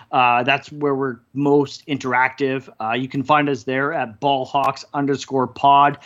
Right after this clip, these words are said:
I mean, we would love to interact with you guys more on Instagram and Facebook as well, but that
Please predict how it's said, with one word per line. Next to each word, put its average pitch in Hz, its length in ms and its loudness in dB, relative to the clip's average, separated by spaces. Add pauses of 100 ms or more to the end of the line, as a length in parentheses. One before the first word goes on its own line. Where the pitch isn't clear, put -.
(240)
I 160 60 -6
mean, 165 160 2
we 233 120 4
would 180 140 2
love 143 220 2
to 170 120 -4
interact 135 440 -6
with 135 160 -20
you 139 40 -14
guys 131 280 -2
more 127 260 -4
on 131 120 -4
Instagram 135 580 -4
and 98 240 -10
Facebook 135 420 -4
as 90 140 -14
well, 135 260 2
but 120 240 -8
that 135 260 -2